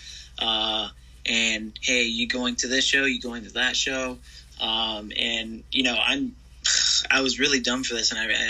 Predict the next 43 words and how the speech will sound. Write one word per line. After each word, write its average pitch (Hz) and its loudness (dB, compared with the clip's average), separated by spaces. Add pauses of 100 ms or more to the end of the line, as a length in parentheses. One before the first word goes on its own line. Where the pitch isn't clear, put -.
(140)
I, 110 -4 (200)
if 127 -2
there's 135 4
anything 143 0
I 123 2
could 120 -4
do 120 0
differently, 120 0
it 110 -2
was 110 2
to 113 0
get 120 4 (160)
on 120 2
shows 120 4
a - -6
lot - 2
sooner 127 0
than - -2
I - 4 (220)
felt 120 -2
I 113 -4
was 107 -6
ready 113 0
for. 107 -8 (380)
'Cause 110 2
Fury 147 8
wanted 117 -2
me 131 2
on 113 0
shows, 113 2 (600)
gosh, 113 0
probably 127 -2
within, 117 -2
like, 104 -6
three 131 0
months 120 2
of 110 -6
me 110 -4
getting 123 2
there. 107 -2
Um, 107 -6 (220)
but 113 0
I 120 4